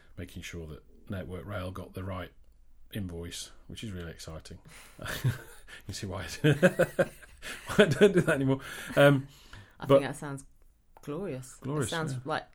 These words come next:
Speaker 2: like being in a glamorous film industry.
Speaker 1: Spreadsheets all day long.
Speaker 2: <laughs> Yeah.
Speaker 1: Um, but you, but you ne-, you spend more time managing the people and, and sorting their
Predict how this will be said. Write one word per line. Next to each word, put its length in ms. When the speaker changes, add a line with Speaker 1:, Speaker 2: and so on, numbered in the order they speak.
Speaker 2:
like 300
being 140
in 80
a 60
glamorous 480
film 240
industry. 360
Speaker 1:
Spreadsheets 560
all 140
day 120
long. 160
Speaker 2:
<laughs> 80
Yeah. 180
Speaker 1:
Um, 140
but 100
you, 200
but 140
you 120
ne-, 160
you 140
spend 380
more 180
time 440
managing 440
the 60
people 320
and, 200
and 220
sorting 360
their 200